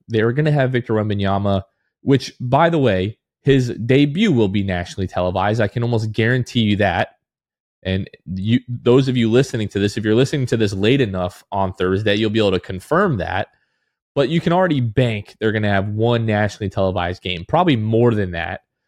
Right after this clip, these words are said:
But just in the, uh, national televised schedule for the group play games, the Spurs have three out of their four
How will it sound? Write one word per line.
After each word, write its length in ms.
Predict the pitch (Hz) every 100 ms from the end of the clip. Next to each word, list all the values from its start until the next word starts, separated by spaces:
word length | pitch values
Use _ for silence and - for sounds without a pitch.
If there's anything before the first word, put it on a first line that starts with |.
| _ _ -
But 260 | 131 139 127
just 440 | 113 139 220 - -
in 360 | 156 151 147 -
the, 440 | 123 117 113 110 -
uh, 220 | 104 98
national 520 | 110 117 139 - 131
televised 760 | - 120 117 107 98 98 98 -
schedule 440 | - 113 117 107
for 180 | - 101
the 100 | 95
group 300 | 101 185 262
play 300 | - 98 90
games, 580 | 101 92 90 101 110 - _ _ _ _ -
the 120 | 127
Spurs 420 | - 165 226 208
have 280 | 180 120 - _ -
three 400 | 156 208 269 254 -
out 200 | 202 208
of 220 | 185 147
their 180 | 147 131
four 680 | - - 190 165 104 98